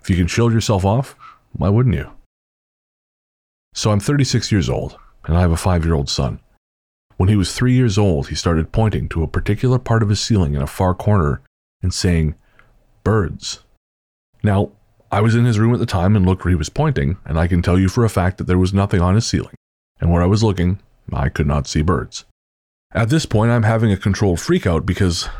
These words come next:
little boy, the darling of my heart, is pointing to birds that I cannot see and is adamant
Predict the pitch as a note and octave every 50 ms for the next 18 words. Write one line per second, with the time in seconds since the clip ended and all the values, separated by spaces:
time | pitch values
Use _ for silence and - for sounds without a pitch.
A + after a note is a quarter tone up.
0 | - - - - G#2+ A2 A#2+ C3 A#2 G#2 C#2+ D2 B1+ - - - _ _ _ -
1 | - _ - - D2 - F2 F2 F2+ G2 G2+ G2 G2+ F#2+ G#2 A2 G#2+ G2 D#2+ -
2 | - - - - - _ _ - _ _ _ _ - - - - F#2 F2 F2 E2
3 | - - - F2 F2 G#2+ G#2 F2+ A1 G1+ - - - - - - - - - -
4 | D2+ E2 E2 F2 - - F#2+ G2 G2+ A2 G2+ - - D3 C3 G#2 F#2 F2 - -
5 | _ _ _ _ _ _ _ - G2 G2 G2+ G#2 G2 - - G#2 A#2 A2 F2 B1
6 | A1 - - -